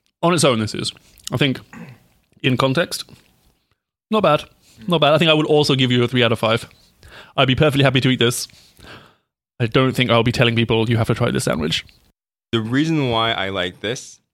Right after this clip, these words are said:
Speaker 2: is because, and I think I mentioned it last time, it, uh, the patty reminds me of a, a Japanese or, like, a Korean fish cake,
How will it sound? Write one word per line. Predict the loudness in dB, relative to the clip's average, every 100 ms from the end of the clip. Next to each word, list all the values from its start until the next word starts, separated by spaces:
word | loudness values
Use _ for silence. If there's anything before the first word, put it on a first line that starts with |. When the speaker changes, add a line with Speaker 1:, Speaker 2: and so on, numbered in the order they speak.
| _ _
Speaker 2:
is | -12 -8
because, | -8 -8 -6
and | -2
I | -2
think | -2 -4
I | -4
mentioned | -4 -4 -4
it | -6 -10 -16 -16 -14 -6
last | -4 -4
time, | -6 -6 -8 _ _ _ _ _ _ _ _ _ _
it, | -4 -4 -4 -2
uh, | 0 2 0 0 -4 -10 _ _
the | -8
patty | -4 -2 0
reminds | 0 0 0 0 0 -2
me | -4 -4 -4
of | -4 -2 -2 -4 -8 -8
a, | -6 -6 -6 -8 -12 -16 -10
a | -6
Japanese | -2 -2 -2 -6 -4
or, | -4
like, | -4 -6 -10
a |
Korean | -10 -6 -4 -4 -6
fish | -8 -8
cake, | -6 -10 -10